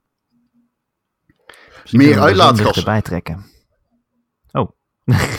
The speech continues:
Speaker 1: Oké,
Speaker 2: Ehm,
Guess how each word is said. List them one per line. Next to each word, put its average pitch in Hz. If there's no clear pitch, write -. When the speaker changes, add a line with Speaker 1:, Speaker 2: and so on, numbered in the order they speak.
Speaker 1:
Oké, -
Speaker 2:
Ehm, 117